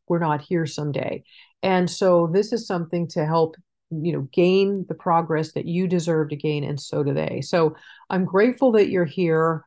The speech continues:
I have resources always to share with you to help you on this,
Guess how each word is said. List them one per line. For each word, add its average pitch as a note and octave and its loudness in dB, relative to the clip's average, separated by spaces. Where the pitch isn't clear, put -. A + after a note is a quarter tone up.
I F3+ -4
have F3 2
resources A3 0
always F#3 0
to A3 -4
share F#3+ -2
with F3+ -2
you E3+ 0
to D#3+ -6
help D#3+ -4
you F3+ -6
on E3+ 0
this, E3+ -2